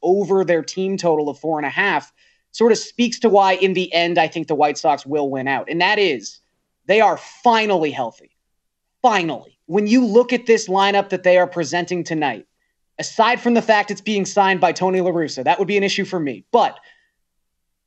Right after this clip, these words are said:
this is a deep lineup. This is Luis Robert back in the two spot, followed by Eloy Jimenez. You know, you get down to the bottom of this order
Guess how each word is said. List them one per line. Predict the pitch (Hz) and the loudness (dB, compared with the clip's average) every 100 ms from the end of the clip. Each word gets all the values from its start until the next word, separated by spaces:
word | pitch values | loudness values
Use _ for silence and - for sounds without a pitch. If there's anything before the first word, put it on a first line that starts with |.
| _ | _
this | 226 | -2
is | 226 | 0
a | 240 160 127 | -2 -2 -6
deep | 240 226 - | -2 -2 -2
lineup. | 202 214 151 117 - | 0 0 0 -6 -2
This | 208 208 | -2 2
is | 214 160 - | 2 0 -4
Luis | 180 196 226 - | -2 0 -2 -2
Robert | 185 202 190 147 - | 4 4 4 -2 0
back | 175 170 | 0 0
in | 160 | -6
the | |
two | 135 - 202 | -8 -12 -12
spot, | - 135 117 - _ _ | -8 -4 -6 -8 _ _
followed | 233 240 202 | 4 4 4
by | 165 160 156 | 2 2 0
Eloy | 190 185 175 | -4 0 0
Jimenez. | 151 156 180 165 123 117 - _ _ _ _ | 0 -2 -2 0 -4 -8 -20 _ _ _ _
You | 220 | -4
know, | 185 143 _ _ _ _ | -2 -4 _ _ _ _
you | 214 | -4
get | 247 262 | -2 0
down | 220 240 | 0 0
to | |
the | 185 | -2
bottom | 156 185 208 | 2 2 2
of | 202 143 | 0 0
this | 156 - | -4 2
order | 220 262 160 139 127 | 2 4 2 -2 -8